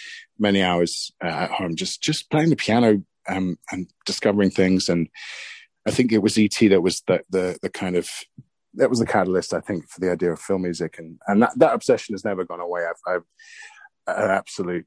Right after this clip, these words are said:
<laughs> fanboy of John <laughs> Williams and always have been. And it's, it's one of those, it's not just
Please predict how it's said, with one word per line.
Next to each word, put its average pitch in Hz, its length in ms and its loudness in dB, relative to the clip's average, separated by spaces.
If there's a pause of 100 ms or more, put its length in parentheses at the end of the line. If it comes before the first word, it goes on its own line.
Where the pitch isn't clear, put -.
(120)
<laughs> - 140 -20
fanboy 92 800 4
of 85 80 -4
John - 220 -2
<laughs> - 20 -2
Williams - 380 -2
and 101 100 -2
always 95 240 0
have 95 200 0
been. 92 180 0
And 90 160 -8 (440)
it's, - 300 0
it's 135 160 2
one 226 100 6
of 226 60 6
those, 165 300 2 (160)
it's 180 200 0
not 208 120 2
just 170 220 0